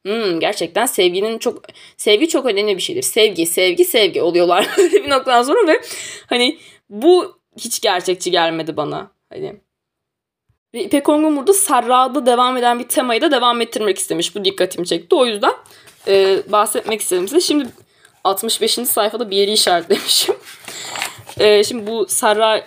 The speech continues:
Serra'nın kuzeni vardı. E, Sırma. Sırma'nın da çoluğu çocuğu oluyor tabii ki. E, Ava, Ava diye okudum yalnız kızın ismini.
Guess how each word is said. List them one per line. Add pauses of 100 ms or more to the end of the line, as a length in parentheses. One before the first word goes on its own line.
Serra'nın
kuzeni
vardı. (560)
E,
Sırma. (640)
Sırma'nın
da
çoluğu
çocuğu
oluyor
tabii
ki.
E, (160)
Ava, (300)
Ava
diye
okudum
yalnız
kızın
ismini.